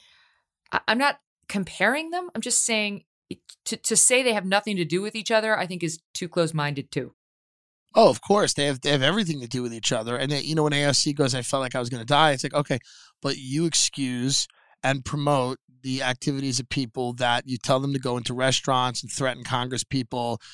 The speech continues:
Speaker 2: You tell them to threaten senators they disagree with. You don't mind when people show up outside of Tucker Carlson's house. You don't mind when people show up outside of the houses in Seattle and Portland. You're not vocal about that. You don't mind when,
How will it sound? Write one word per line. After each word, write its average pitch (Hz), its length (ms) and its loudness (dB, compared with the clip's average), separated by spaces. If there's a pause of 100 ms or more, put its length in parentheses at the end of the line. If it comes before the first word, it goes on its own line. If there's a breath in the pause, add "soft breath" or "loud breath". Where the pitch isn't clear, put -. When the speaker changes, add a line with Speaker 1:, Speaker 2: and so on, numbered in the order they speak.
(240 loud breath)
Speaker 2:
You 123 140 -6
tell 127 240 2
them 127 80 -6
to 120 80 -8
threaten 127 320 -4
senators 127 480 -2
they 135 80 -4
disagree 123 480 -6
with. 120 340 -6
You 135 100 -2
don't 123 200 -2
mind 127 200 0
when 123 100 -8
people 123 220 -4
show 127 200 4
up 120 120 -2
outside 123 260 -2
of 120 60 -10
Tucker 127 280 -6
Carlson's 120 420 0
house. 123 320 2
You 139 60 -6
don't 123 160 -6
mind 127 180 0
when 123 120 -6 (340 loud breath)
people 135 240 0
show 123 260 2
up 123 180 2
outside 123 360 2
of 120 80 -8
the 117 160 -4 (300 soft breath)
houses 127 500 2
in 120 80 -6
Seattle 123 420 0
and 117 80 -10
Portland. 131 420 0
You're 120 120 -4
not 120 120 -2
vocal 123 360 -2
about 120 300 0
that. 131 280 4
You 131 100 -4
don't 120 160 -6
mind 123 320 -2
when, 123 180 -4